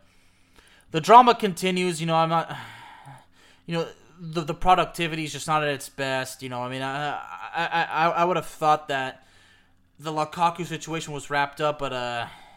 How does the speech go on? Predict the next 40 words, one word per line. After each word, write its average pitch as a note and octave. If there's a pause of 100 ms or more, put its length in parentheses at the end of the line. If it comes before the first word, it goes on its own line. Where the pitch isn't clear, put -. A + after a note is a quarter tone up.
(560)
my F#3
gut G3
feeling F#3
tells E3+
you F3
that D#3
there's D#3
still F3
something D#3
going D3
on, C3+
and, A2+ (420)
and C#3+
quite E3+
frankly, D3+
I D3
don't, D#3+
I D#3
don't D#3+
know D3
what C3+
it A#2+
is, B2
but, A2+
uh, G#2 (840)
whatever G3
it F#3
is, D#3+
it's, D3+ (120)
it, - (140)
the F#3
issues, G#3
it E3
has F#3+
to -
be G3+
settled F#3
between D#3+
Lukaku E3+
and C3